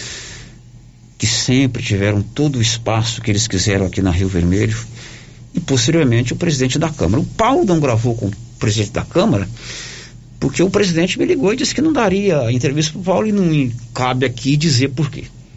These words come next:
né? Isso é outra história que depois nós vamos decidir aqui internamente, aqui na Rio Vermelho. Durante o programa, eu disse claramente o seguinte,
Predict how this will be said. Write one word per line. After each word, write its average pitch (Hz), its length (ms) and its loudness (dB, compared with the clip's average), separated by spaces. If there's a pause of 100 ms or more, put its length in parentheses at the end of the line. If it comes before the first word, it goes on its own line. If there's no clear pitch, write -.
(160)
né? 113 220 0
Isso 117 200 0
é 113 60 4
outra 170 420 2
história 135 520 0
que 135 120 -4
depois 123 380 -2
nós 123 140 2
vamos 120 240 0
decidir 120 420 0
aqui 113 260 0 (1160)
internamente, 113 1120 2
aqui 104 300 0
na 110 120 4
Rio 101 240 2
Vermelho. 101 460 -2 (1040)
Durante 294 320 4
o 180 40 0
programa, 135 560 2 (460)
eu 196 220 2
disse 151 340 0
claramente 139 1120 0
o - 60 -4
seguinte, 113 640 0